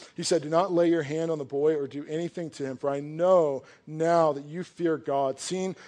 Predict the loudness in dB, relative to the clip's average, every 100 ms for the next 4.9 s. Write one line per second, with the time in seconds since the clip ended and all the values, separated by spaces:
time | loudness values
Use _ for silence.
0 | -10 -2 0 2 2 2 -2 0 0 -2
1 | -8 -2 -2 0 -4 -4 -4 -4 -6 -6
2 | -8 -8 -10 -8 -10 -12 _ -20 -16 -4
3 | 0 2 2 0 2 0 2 2 2 2
4 | -2 -2 -2 -2 -4 -2 0 0 -2